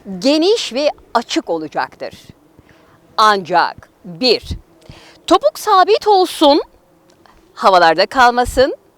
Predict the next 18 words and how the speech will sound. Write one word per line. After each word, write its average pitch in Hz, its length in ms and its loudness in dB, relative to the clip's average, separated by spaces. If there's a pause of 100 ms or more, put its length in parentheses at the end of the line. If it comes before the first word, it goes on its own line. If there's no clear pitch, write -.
(880)
İki, 415 420 0 (880)
baş 233 480 -4
desteğiyle 320 840 -4
daha 208 260 -2
sonra 180 220 -8
göstereceğim, 240 840 -4 (340)
aynı 359 500 0
ölçüde 180 360 -6
olacak 156 400 -6
şekilde 143 380 -16
kendinizi 135 500 -12
ayarlayacaksınız. 123 1080 -14 (1900)
Dahası, 190 580 -2 (840)
eğer 185 480 2
yükseltme 311 560 -4 (100)
ayarımız 202 600 -4
yok 156 180 -10 (160)
ise 247 260 -6